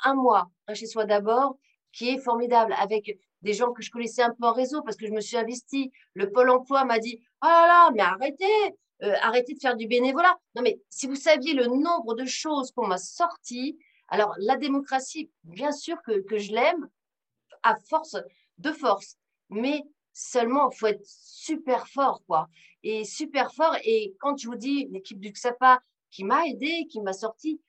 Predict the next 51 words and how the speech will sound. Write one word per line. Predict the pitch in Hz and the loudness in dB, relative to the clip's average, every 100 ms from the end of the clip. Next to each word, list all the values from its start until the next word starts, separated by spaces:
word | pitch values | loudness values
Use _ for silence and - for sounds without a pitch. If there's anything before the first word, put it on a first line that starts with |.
| _ | _
notamment | 196 214 247 277 254 | -4 0 0 0 -4
des | 190 190 262 | -8 0 0
gens, | 226 214 349 277 - _ _ - | 0 2 2 2 -6 _ _ -10
euh, | 170 | -6
voilà, | 208 269 240 _ _ _ | 0 0 -2 _ _ _
des | 170 254 254 | -6 -4 -4
éduxp | 220 - - 277 311 330 | -6 -12 -12 -6 -6 -6
qui, | - 214 196 | -10 -16 -14
qui | 196 | -4
ont | 220 | -4
compris | 202 226 233 - 262 302 320 - _ _ - | -2 -6 -8 -8 -6 -4 -4 -8 _ _ -14
que, | 233 226 202 | -2 -2 -2
que, | 226 220 208 196 - _ _ | 0 2 4 0 -6 _ _
que | 190 | -4
j'étais | 214 226 254 226 | -4 -2 -2 -2
dans | 226 | 0
l'action, | 226 226 - 262 302 320 | 0 -2 -6 -4 -2 -2
dans | 220 202 | 0 -2
le, | 190 185 | -2 -10
dans | 175 185 | -6 -4
le, | 185 180 175 170 _ - | -4 -6 -8 -10 _ -8
dans | 175 | -8
le | |
rétablissement, | 190 196 196 190 240 302 | -6 -6 -8 -8 -6 -6
dans | 226 | -6
le | |
pouvoir | 190 202 196 | -10 -4 -4
d'agir, | 190 220 302 285 | -2 -6 -6 -6
mais, | 226 196 _ _ _ _ - | -4 -6 _ _ _ _ -6
mais | 202 | 0
il | |
y | 208 | 2
en | 220 | 0
a | 214 | -2
plein | 349 494 466 | 0 0 2
comme | 233 | -2
ça | 220 320 359 370 | -2 0 0 0
qui, | 220 202 185 | -16 -20 -20
qui, | - 208 196 | -16 -16 -16
qui | - 220 | -10 -8
ne | |
donnaient | 180 226 226 220 | 0 2 0 -2
pas | - 302 330 - | 2 4 4 -2
de | 196 | -4
ma | 202 196 | 0 0
manière, | 208 220 302 | 0 -2 -6
parce | - 196 | -8 -10
que | 190 | -8
moi, | 185 214 | -6 -6
je | |
suis | - 165 | -8 -14